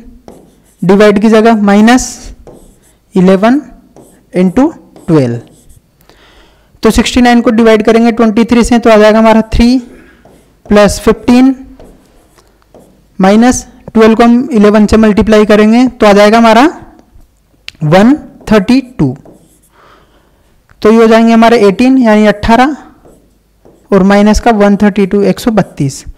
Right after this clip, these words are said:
और जब हम इन दोनों को minus करेंगे तो ट्वेल्व में से आ, eight minus करेंगे हम तो फ़ोर, इधर यहाँ remaining में टू है, टू माइनस वन वन, और ये हमारा remaining one।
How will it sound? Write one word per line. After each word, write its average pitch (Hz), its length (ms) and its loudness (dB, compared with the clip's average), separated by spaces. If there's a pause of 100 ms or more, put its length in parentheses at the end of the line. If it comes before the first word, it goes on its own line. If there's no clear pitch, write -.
(440)
और 202 220 -2
जब 214 160 0
हम 226 180 2
इन 226 180 0
दोनों 214 200 2
को 220 80 0
minus 214 320 0
करेंगे 208 340 -2
तो 220 140 0
ट्वेल्व 208 320 0
में 220 80 0
से 220 120 -2
आ, - 480 -8 (540)
eight 202 240 0
minus 220 340 2
करेंगे 214 300 2
हम 226 120 2
तो 254 180 0 (560)
फ़ोर, 240 540 -2 (640)
इधर 214 220 0
यहाँ 233 160 2
remaining 220 420 2
में 226 100 0
टू 220 240 -2
है, 254 200 2 (260)
टू 214 120 2
माइनस 220 400 0
वन 240 180 2 (500)
वन, 233 160 0 (340)
और 190 120 0
ये 196 40 2
हमारा 202 320 0 (420)
remaining 190 380 0
one। 143 260 -4